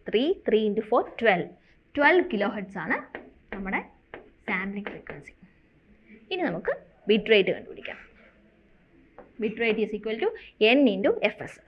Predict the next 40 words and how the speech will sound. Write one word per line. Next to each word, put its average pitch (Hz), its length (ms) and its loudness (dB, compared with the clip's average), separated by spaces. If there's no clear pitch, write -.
സാമ്പിളിംഗ് 240 380 10
ഫ്രീക്വൻസി 202 400 0
നമുക്ക് 190 220 -4
ഇവിടുന്ന് 185 280 -2
കിട്ടി. 208 300 2
N 208 120 2
എന്ന് 254 160 4
പറയുന്നത് 196 280 0
ഇവിടെ 233 120 0
ഫൈവ് 285 280 8
പി 226 100 2
സി 214 200 -2
എം 185 140 -4
ആണ് 233 120 4
മോഡുലേഷന് 208 500 2
വേണ്ടി 196 180 -2
യൂസ് 185 120 -4
ചെയ്യുന്നത്. 180 220 -6
അതായത് 190 240 2
ഫൈവ് 254 260 6
ബിറ്റ്സ് 247 380 -2
ആണ് 220 160 2
കോഡ് 208 200 8
ചെയ്യാൻ 196 300 8
യൂസ് 190 180 -2
ചെയ്തിരിക്കുന്നത്. 170 500 -2
So 214 80 0
N 220 160 0
is 208 160 -6
equal 202 220 0
to 381 60 0
five. 185 180 -2
So 214 60 -4
bit 202 160 -2
rate 220 200 4
is 214 140 -6
equal 208 260 -4
to 381 40 -2
five 208 280 2
into 196 260 0